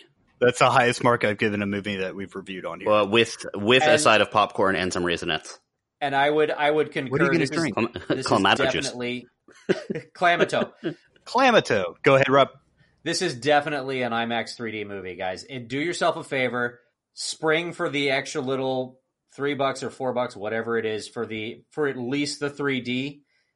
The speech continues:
Speaker 3: But you really, really wanna check this out in I max three D.
Speaker 2: Also, this movie is P G thirteen, and I have no idea how it's P G thirteen.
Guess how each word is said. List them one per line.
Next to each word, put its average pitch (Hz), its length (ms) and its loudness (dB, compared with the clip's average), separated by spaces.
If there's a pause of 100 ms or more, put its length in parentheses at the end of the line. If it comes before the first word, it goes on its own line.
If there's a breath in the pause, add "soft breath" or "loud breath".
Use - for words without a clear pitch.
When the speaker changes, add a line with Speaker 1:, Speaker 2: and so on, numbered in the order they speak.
Speaker 3:
But 139 200 0
you 147 140 -6
really, 143 560 -2
really 123 420 -2
wanna 110 240 -6
check 107 260 -8
this 104 160 -10
out 98 160 -4
in 92 100 -10
I 87 140 -8
max 85 260 -10
three 90 180 -12
D. 90 100 -10
Speaker 2:
Also, 160 240 2
this 269 160 -2
movie 151 180 2
is 80 80 -2
P - 140 -2
G 92 140 -2
thirteen, 90 360 -2
and 82 120 -2
I 78 40 -2
have 71 100 -2
no 80 120 -4
idea 78 240 -4
how 78 120 -2
it's - 120 -6
P 127 120 -6
G 123 100 -8
thirteen. 135 320 -8